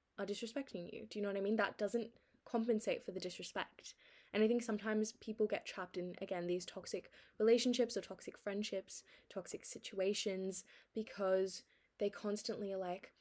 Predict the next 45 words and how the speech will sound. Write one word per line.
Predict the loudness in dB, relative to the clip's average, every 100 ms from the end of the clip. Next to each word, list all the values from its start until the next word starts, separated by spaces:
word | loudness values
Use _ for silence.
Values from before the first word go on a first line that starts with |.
| _ -20 -4
"Oh, | 4 6
but, | 6 2
like, | 2 0
she's | 2 2 2
really | 4 6 6
nice | 6 4 2
to | 0
me | 2
sometimes," | 4 4 2 0 -2 0 -2 0
or, | 2 2
"He's | 4 2 6
really | 6 6
nice | 6 2 0
to | -4
me |
sometimes," | -2 -4 -4 -4 -2
or, | -2
"They're | 0 4
really | 6 6
nice | 4 0 -4
to | -8
me |
sometimes," | -6 -8 -6 -6 -4 -4 -6 -10 -18 -20 -18 -4
um, | 0 0 0
or, | -2 4
"They | 4
care | 4 -2 4 4
about | 4 2
me," | 0 0
or, | -2
"They | -2
buy | 0 0 4
me | 4
things," | 2 -2 -4 -4 -2
or, | 0
"They | 0 0 -2 -10 -20 _ -20 -2
go | 6 6
out | 8 4
with | 4
me," | 2 2 0
or, | 0
"They | 2 2 0 -2
invite | 0 0 2
me | 0
places." | -2 -4 0 2 2 0 -6